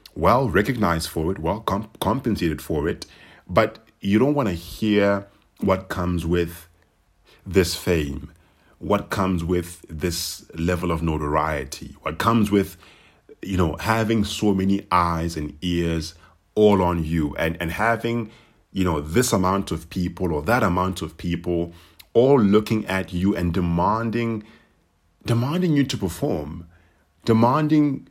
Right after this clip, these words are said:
of you to be profitable and to actually chart the, the, the, the Billboard and, you know, to, to sell records or, or to sell books or,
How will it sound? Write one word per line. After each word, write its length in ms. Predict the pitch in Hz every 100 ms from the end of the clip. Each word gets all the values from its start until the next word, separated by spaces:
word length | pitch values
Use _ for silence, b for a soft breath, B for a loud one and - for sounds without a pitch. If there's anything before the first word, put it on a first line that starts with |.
| -
of 160 | 95
you 340 | 92 95 120 117
to 480 | - - 98 87 82 B B 98
be 320 | 101 87 80 -
profitable 840 | - 120 127 - 98 82 76 71 -
and 380 | 90 80 76 - b b -
to 180 | 104
actually 460 | 82 110 - 113 107
chart 500 | 104 - 107 107 - -
the, 280 | 87 80 -
the, 300 | 82 80 76
the, 140 | 82 80
the 100 | 78
Billboard 800 | 78 101 82 80 73 71 69 -
and, 360 | 87 80 73 71 B B B
you 80 | 90
know, 140 | 78
to, 260 | 71 85 76
to 180 | -
sell 420 | 80 - 101 101 90
records 760 | 85 90 90 87 76 69 - -
or, 300 | 73 69 69 B B
or 140 | 82
to 120 | 71 78
sell 360 | - 104 98
books 640 | 82 76 90 80 76 - -
or, 320 | - 82 76